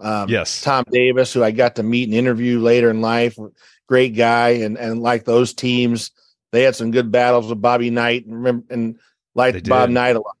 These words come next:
Speaker 1: too. Read, read several of his books, and, um, so yeah, real, really the Big Ten in the eighties and nineties, a lot into that. Then I moved south and still, still keep an eye on the Big Ten and the Hawkeyes, um,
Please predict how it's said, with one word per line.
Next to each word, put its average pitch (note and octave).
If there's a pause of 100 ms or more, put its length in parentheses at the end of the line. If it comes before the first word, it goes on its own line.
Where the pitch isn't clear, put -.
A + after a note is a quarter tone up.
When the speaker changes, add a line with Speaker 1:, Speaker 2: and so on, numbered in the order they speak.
Speaker 1:
too. G2
Read, A2+
read A#2 (180)
several B2
of A2
his A#2+
books, G#2+
and, F#2 (460)
um, G2+
so A2 (200)
yeah, A#2
real, D#3
really F3+ (280)
the A2
Big D3+
Ten D#3+
in D3+
the C3
eighties C#3+
and C3
nineties, B2+
a A2
lot A#2+
into A#2+
that. A#2+
Then A#2+
I B2
moved A#2+
south A#2+
and G2 (800)
still, F3+ (180)
still A#3
keep A3+
an F3
eye E3
on C3+
the A#2+
Big A2
Ten A#2+
and A#2
the A2+
Hawkeyes, A#2
um, A2